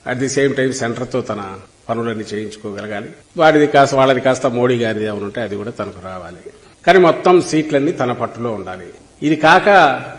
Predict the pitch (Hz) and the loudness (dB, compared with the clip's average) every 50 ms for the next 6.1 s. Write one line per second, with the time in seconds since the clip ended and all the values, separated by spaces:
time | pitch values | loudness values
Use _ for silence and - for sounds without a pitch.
0 | - - _ - _ _ - 156 151 156 156 156 147 - 127 120 113 - - - | -20 -20 _ -20 _ _ -6 -2 2 4 6 6 4 4 0 -4 -4 -8 -12 -16
1 | - - _ _ - 147 139 135 151 151 147 143 135 - - 135 120 - 131 127 | -20 -20 _ _ -8 -6 -2 2 4 4 4 4 2 0 -2 -6 -4 -2 -2 -2
2 | 123 127 127 131 131 135 123 120 131 123 123 - 127 123 - - 113 117 110 104 | 0 -2 -2 -2 -2 -2 -2 -2 -2 -4 -4 -4 -4 -4 -4 -6 -6 -6 -6 -6
3 | 110 110 107 104 - 107 104 107 107 107 143 180 - - _ _ _ _ - 131 | -8 -8 -8 -8 -8 -10 -8 -8 -10 -12 -12 -14 -18 -20 _ _ _ _ -4 -4
4 | 127 127 123 127 120 - - 120 107 - 110 101 110 117 127 131 135 147 127 95 | -2 -2 -4 -6 -6 -6 -6 -8 -6 -6 -8 -8 -8 -8 -6 -6 -8 -8 -10 -10
5 | - - _ _ - 113 107 107 104 101 101 95 92 92 92 92 90 98 113 101 | -14 -18 _ _ -10 -8 -8 -8 -8 -10 -12 -12 -14 -14 -16 -16 -16 -14 -16 -16
6 | 85 92 | -18 -18